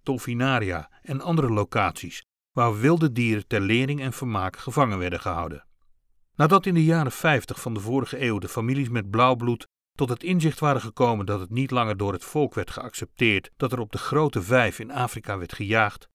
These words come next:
was het geweer ingeruild voor het fototoestel en de filmcamera. Zijn opa had die lijn gevolgd en had al zijn geld in profijtarme onderneming gestopt,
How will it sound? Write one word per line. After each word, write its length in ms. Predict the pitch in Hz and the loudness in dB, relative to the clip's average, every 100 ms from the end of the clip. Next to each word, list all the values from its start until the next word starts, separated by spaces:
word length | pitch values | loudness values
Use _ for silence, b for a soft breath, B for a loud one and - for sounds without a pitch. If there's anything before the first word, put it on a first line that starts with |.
| _ | _
was 160 | 165 147 | 2 2
het 120 | - | 0
geweer 460 | - 120 151 170 | -2 4 6 6
ingeruild 600 | 156 147 113 123 113 104 | 2 -2 0 0 2 0
voor 160 | - 110 | -2 -8
het 140 | 95 | -6
fototoestel 840 | - 113 104 92 98 - 92 85 90 | -2 -2 -2 -6 -10 -6 -6 -6 -8
en 80 | |
de 80 | 117 | -8
filmcamera. 800 | - 143 101 87 80 76 76 - _ _ _ _ _ _ _ _ _ _ _ _ _ _ _ _ _ _ _ _ | -6 -6 -6 -8 -10 -10 -14 -18 _ _ _ _ _ _ _ _ _ _ _ _ _ _ _ _ _ _ _ _
Zijn 280 | - 127 139 | -4 0 0
opa 380 | 170 175 175 160 | 2 4 8 6
had 180 | 143 - | 4 0
die 120 | 139 | 2
lijn 200 | 127 117 | 2 0
gevolgd 580 | - 107 107 87 - - _ _ - | -4 0 0 0 -4 -20 _ _ -2
en 100 | 151 | 2
had 160 | 131 - | 2 4
al 220 | 180 175 | 2 4
zijn 180 | 156 131 | 2 2
geld 380 | - 143 135 | 4 4 2
in 180 | - 117 | -2 -6
profijtarme 760 | - 107 - 175 165 151 135 110 | -2 -2 0 0 0 0 0 0
onderneming 600 | 107 101 117 123 95 92 | -4 -4 0 0 -2 -4
gestopt, 540 | 87 - 101 87 - | -8 -6 -6 -6 -14